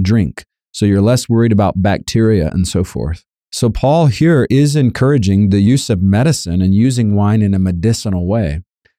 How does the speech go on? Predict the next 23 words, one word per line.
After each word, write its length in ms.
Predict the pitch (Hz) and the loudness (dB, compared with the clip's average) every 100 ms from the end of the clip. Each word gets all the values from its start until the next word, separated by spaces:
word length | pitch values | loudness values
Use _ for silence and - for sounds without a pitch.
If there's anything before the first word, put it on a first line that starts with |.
| _ - | _ -4
I 40 | |
mean, 120 | 165 170 | -2 0
I've 140 | 170 | 2
even 200 | 160 131 | 2 2
heard 260 | 120 120 110 | 2 2 2
in 240 | 98 95 | 2 0
modern 400 | 113 104 123 117 | 0 0 2 0
context 540 | 98 101 90 87 82 - | 0 0 0 0 -2 -2
how 140 | 87 | -2
a 40 | 87 | 0
glass 380 | 90 92 87 | 0 0 -2
of 100 | 90 | -2
red 160 | 87 85 | 0 0
wine 340 | 85 85 90 | 0 0 0
can 180 | 87 87 | 0 -2
be 100 | 85 | -2
good 200 | 80 85 | -2 -4
for 140 | - 85 | -4 -2
your 140 | 82 | -2
health 440 | 80 80 82 80 - | -2 -2 -2 -4 -10
or 100 | - | -10
so 220 | - 80 | -8 -8
forth. 360 | - 78 92 | -6 -6 -8